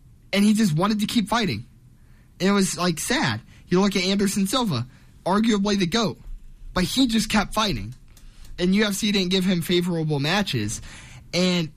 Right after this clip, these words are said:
obviously these guys are both out. A little different compared to, you know, a Dominic Cruz situation, um, and, uh, Jose Aldo situation, where Jose Aldo was still a top contender. He wasn't necessarily on his way out.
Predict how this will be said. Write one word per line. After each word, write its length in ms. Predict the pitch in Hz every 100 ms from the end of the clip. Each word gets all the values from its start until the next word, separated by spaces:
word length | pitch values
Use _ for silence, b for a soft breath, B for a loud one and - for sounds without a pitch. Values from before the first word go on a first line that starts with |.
| -
obviously 560 | 185 226 214 190 190
these 260 | 175 175 175
guys 300 | 170 165 156
are 60 | 147
both 300 | 151 143 139
out. 220 | 151 143
A 40 |
little 260 | 180 240 220
different 460 | 185 202 190 180 156
compared 440 | 165 180 170 165
to, 340 | 165 156 143 147
you 100 | 156
know, 380 | 151 147 139 123
a 160 | 143
Dominic 460 | 135 156 160 151 127
Cruz 240 | - 175
situation, 840 | - 143 147 143 139 135 143 139 139 B B B B -
um, 580 | 139 139 131 131 127 123
and, 640 | 139 135 131 131 127 123 123 - - -
uh, 320 | 139 135 135 - - - - 156
Jose 280 | 190 175 156
Aldo 320 | 180 208 156
situation, 520 | 160 147 147 147 151
where 100 | 143
Jose 260 | 151 208 196
Aldo 280 | 165 277 175
was 120 | 143
still 180 | - 143
a 40 |
top 240 | 160 147 131
contender. 400 | 117 165 160 120
He 180 | 135
wasn't 380 | 131 151 160 156
necessarily 420 | 147 143 139 135
on 120 | 131 127
his 120 | 123
way 200 | 123 120
out. 260 | 175 165